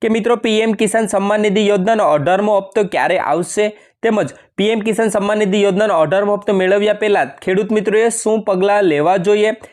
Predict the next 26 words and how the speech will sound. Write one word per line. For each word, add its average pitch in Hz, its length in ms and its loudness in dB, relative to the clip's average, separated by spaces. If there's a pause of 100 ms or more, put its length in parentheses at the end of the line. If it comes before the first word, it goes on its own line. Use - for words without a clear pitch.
(120)
સંપૂર્ણ 214 480 -2
માહિતી 220 340 0
વીડિયોના 208 400 2
માધ્યમથી 185 400 0
મિત્રો 190 180 0
અમે 165 280 0
આપને 175 320 -2
આજ 160 380 -2
જણાવીશું. 185 800 0
બસ 196 260 0
વીડિયોના 202 360 2 (120)
છેલ્લે 180 280 2
સુધી 196 280 0
બન્યા 208 380 0
રહેજો. 156 240 0 (380)
ચેનલ 180 240 0
પર 180 180 0
નવા 160 240 0
આવ્યા 185 320 0
હોય 220 140 0
તો 214 140 0
વીડિયોને 190 380 0
લાઈક 190 300 0
અને 214 160 0
ચેનલને 185 480 0
સબસ્ક્રાઇબ 202 560 -2